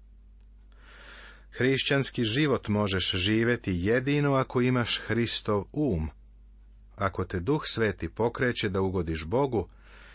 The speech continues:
i sprečava te da činiš ono što njemu donosi sramotu. Da preostalo vreme života u telu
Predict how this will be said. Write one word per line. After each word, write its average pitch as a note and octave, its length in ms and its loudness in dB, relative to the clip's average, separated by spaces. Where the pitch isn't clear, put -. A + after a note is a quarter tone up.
i F#2+ 100 -2
sprečava C3 680 0
te A#2+ 160 -2
da F2 120 -2
činiš F#2+ 560 -2
ono B2 420 2
što - 340 -2
njemu G2+ 460 0
donosi F2 500 -2
sramotu. F2+ 640 -4
Da G#2+ 180 2
preostalo C#3 720 2
vreme A#2 440 2
života F#2+ 540 0
u E2+ 80 0
telu C#3 540 0